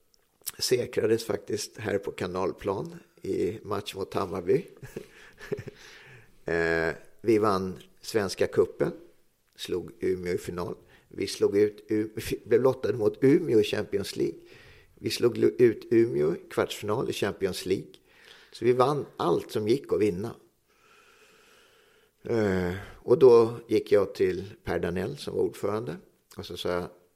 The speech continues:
Per, ska jag verkligen göra det här tredje året? Alltså, målet var att vi skulle vinna tjugofem.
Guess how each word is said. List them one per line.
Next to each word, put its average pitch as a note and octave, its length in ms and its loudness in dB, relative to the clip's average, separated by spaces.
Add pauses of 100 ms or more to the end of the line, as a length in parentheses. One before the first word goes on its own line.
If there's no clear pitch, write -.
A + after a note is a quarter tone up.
(120)
Per, F2+ 360 -4 (560)
ska - 160 -6
jag E2 80 0
verkligen F#2+ 340 -2
göra F#2+ 280 4
det G2 60 2
här F#2 80 0
tredje F#2 420 -2
året? D#2+ 480 -4 (680)
Alltså, G#2+ 200 -6
målet A2+ 400 2
var G2 80 0
att G2 120 -2
vi E2 40 -4
skulle F#2+ 200 -6
vinna F2+ 460 -4
tjugofem. - 640 -4